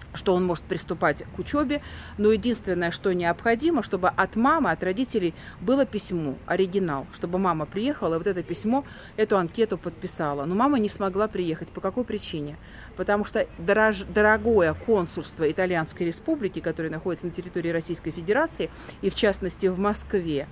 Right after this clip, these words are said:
они визы не открывают сейчас. Ну что вы? У них же эпидемия.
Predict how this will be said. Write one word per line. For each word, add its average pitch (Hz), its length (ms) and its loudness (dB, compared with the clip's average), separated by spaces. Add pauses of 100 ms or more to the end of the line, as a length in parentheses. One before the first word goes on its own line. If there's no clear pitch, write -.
(280)
они 180 240 2
визы 165 240 -4
не 208 140 2
открывают 254 880 -2
сейчас. - 680 -8 (460)
Ну 190 100 -4
что - 360 -6
вы? 185 400 -4 (2000)
У 180 80 -2
них 185 160 4
же 185 100 2
эпидемия. 185 800 0